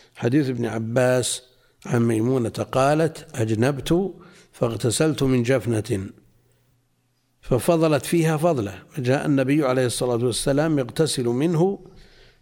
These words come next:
فقلت له، فقلت له"، فقال، يعني فقلت له: "إني اغتسلت منه"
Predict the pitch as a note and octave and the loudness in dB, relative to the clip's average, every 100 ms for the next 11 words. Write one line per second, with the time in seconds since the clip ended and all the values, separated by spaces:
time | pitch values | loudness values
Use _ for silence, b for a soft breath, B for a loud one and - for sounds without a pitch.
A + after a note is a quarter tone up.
0 | B B2+ A2+ D#3+ D3 C3 A#2 G2 F2+ - | B -2 0 0 2 0 0 -2 -8 -20
1 | _ _ _ _ _ _ _ _ - A#2+ | _ _ _ _ _ _ _ _ -6 -4
2 | B2 F3 - D3 D3 D3+ D#3 - C3 A#2+ | 0 0 2 2 4 4 2 0 -4 0
3 | C#3+ C3+ C3 A#2+ A2 G#2+ - C#3 - B2+ | 2 2 -2 -4 -2 -2 -2 -2 0 0
4 | C3+ C3+ C3 - B2+ F3+ F3+ - C#3+ D3 | 0 0 -2 -2 -2 0 0 0 0 0
5 | - | -4